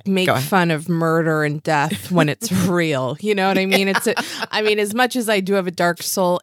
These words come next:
Speaker 2: and honestly probably an ability to do that, I'd prefer not everyone know it, <laughs> you know?
Speaker 1: <laughs> Yeah.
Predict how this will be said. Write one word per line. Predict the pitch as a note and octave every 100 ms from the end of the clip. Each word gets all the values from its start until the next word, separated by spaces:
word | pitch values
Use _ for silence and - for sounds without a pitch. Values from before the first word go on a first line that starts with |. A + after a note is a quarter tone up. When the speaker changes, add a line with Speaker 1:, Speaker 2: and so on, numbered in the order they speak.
| -
Speaker 2:
and | C#4+ A#3
honestly | D#3 G3 G3 - F3
probably | F3 F#3+ F3 E3+ E3
an | D3+
ability | D#3+ E3 D#3+ D#3+
to | D3
do | D3 F3
that, | E3 D3 -
I'd | D#3+ -
prefer | F#3+ F3 F#3+ F3
not | F3 D3+
everyone | D#3 D#3+ D3+ D3
know | C#3+ C#3+
it, | A2+ - -
<laughs> |
you | - F3+ D#3+
know? | G#3+ G3
Speaker 1:
<laughs> |
Yeah. | A3+ A#3+ - - -